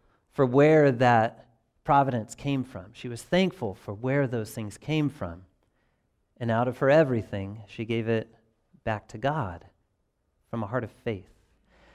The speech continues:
from a heart that fully trusted, from a heart that fully understood that where she was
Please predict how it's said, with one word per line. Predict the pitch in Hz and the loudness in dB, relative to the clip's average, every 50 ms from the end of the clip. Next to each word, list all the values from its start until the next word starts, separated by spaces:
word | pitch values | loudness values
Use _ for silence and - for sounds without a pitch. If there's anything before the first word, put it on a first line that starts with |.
| _ _ - | _ _ 4
from | 151 147 | 6 6
a | 151 | 8
heart | 117 170 185 180 139 | 10 10 8 8 6
that | 135 123 | 0 -6
fully | - - 147 139 131 123 | -4 -2 -2 0 0 -2
trusted, | 123 - - 104 - - - - 101 98 - _ _ _ _ _ _ _ | -2 -4 -4 -4 -4 -6 -14 -20 -20 -20 -20 _ _ _ _ _ _ _
from | - 180 175 175 | 6 8 8 8
a | |
heart | 156 151 233 247 240 | 8 8 6 6 8
that | - 190 160 | 6 4 4
fully | - - - 277 294 285 277 254 | 2 2 4 6 6 8 8 8
understood | 233 226 214 190 175 - - 254 247 226 180 | 6 6 4 4 2 2 6 8 8 8 10
that | 180 180 160 | 8 6 8
where | 165 190 196 196 | 8 8 8 8
she | 190 196 - - 247 254 247 | 6 4 0 0 2 2 2
was | 226 196 185 196 202 214 208 214 208 214 196 - - - - | 4 4 6 8 10 10 8 8 6 4 0 -4 -10 -16 -20